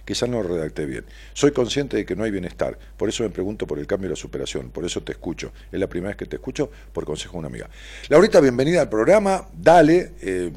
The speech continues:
cuando quieras hablamos de esto que te pasa o de esto que no te pasa, para que encuentres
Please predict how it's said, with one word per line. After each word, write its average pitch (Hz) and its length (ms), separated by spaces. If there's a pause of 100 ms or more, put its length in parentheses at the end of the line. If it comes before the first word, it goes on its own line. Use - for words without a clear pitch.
cuando 85 260
quieras 127 320
hablamos 110 380
de 95 80
esto 90 240
que 82 100
te 87 140
pasa - 360 (380)
o 92 160
de 113 140
esto - 320
que 85 120
no 160 260
te 82 120
pasa, - 560 (540)
para 127 240
que 139 80
encuentres 143 920